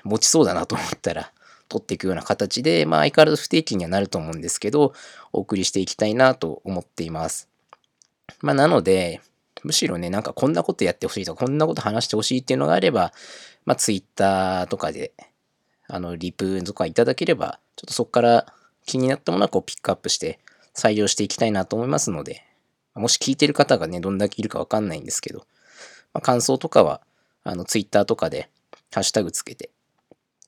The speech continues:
皆さん、あの、届けていただければと思います。えー、まあ、今回はですね、そんなお話をしたところでもう終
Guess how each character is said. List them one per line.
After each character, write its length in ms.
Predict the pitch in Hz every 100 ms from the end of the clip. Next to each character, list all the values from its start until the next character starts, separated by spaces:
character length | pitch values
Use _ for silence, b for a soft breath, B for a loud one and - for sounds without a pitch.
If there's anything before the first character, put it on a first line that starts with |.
| _ - -
皆 160 | 117 95
さ 140 | - 82
ん、 40 |
あ 40 |
の、 160 | 76 76
届 320 | - 107 95
け 20 |
て 80 | 82
い 60 | 82
た 80 | 101
だ 100 | 113
け 120 | 135
れ 80 | 104
ば 100 | -
と 260 | - - _ -
思 220 | 95 95
い 80 | 92
ま 120 | 87
す。 280 | - - _ _ _ _ _
え 280 | 131 131 127
ー、 20 |
ま 120 | 135
あ、 40 | 131
今 220 | - 180
回 160 | 185 104
は 80 |
で 80 | 87
す 140 | 90 101
ね、 80 |
そ 160 | 92 123
ん 100 | 120
な 80 | 120
お 40 |
話 360 | - 117 110 -
を 60 |
し 60 | 117
た 100 | 117
と 100 | 117
こ 140 | -
ろ 80 | 107
で 120 | 87
も 140 | 90
う 20 |
終 40 | 104